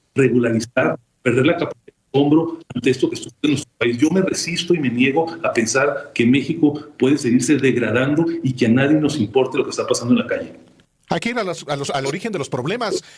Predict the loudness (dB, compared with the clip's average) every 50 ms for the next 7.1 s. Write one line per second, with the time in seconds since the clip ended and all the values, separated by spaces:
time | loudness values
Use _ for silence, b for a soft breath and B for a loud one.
0 | B B -4 -2 -2 -2 -2 -2 -2 -2 -4 -4 -4 -4 -4 -4 -4 -4 -4 -4
1 | -4 -4 -4 -4 -4 -6 -4 -4 -4 -6 -6 -8 -6 -4 -4 -2 -2 -4 -4 -8
2 | -12 b b b b b b b b _ -4 -2 -2 -2 -4 -4 -6 -6 -6 -6
3 | -6 -6 -6 -6 -4 -4 -4 -4 -4 -4 -4 -4 -6 -6 -6 -6 -8 -8 -6 -6
4 | -6 -4 -4 -4 -6 -6 _ _ _ _ _ _ _ -4 -2 -2 -2 -4 -4 -4
5 | -4 -4 -4 -4 -4 -4 -4 -4 -4 -4 -6 -6 -10 -8 -4 -4 -4 -4 -4 -6
6 | -4 -4 -4 -2 -2 -2 -2 -2 -4 -4 -4 -6 -4 -4 -4 -4 -2 -2 -4 -4
7 | -8